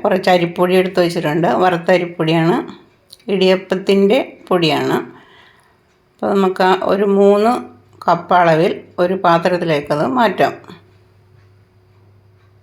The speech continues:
മൂന്ന് കപ്പ് അരിപ്പൊടി മാറ്റിയിട്ടുണ്ട്. അതിൽ നിന്ന് ഒരു രണ്ട്, ഒന്നര തവി വേറൊരു പാത്രത്തിലേക്ക് മാറ്റി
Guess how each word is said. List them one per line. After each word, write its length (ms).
മൂന്ന് 300
കപ്പ് 320
അരിപ്പൊടി 400
മാറ്റിയിട്ടുണ്ട്. 800
അതിൽ 280
നിന്ന് 200
ഒരു 120
രണ്ട്, 360
ഒന്നര 340
തവി 280
വേറൊരു 440
പാത്രത്തിലേക്ക് 720
മാറ്റി 340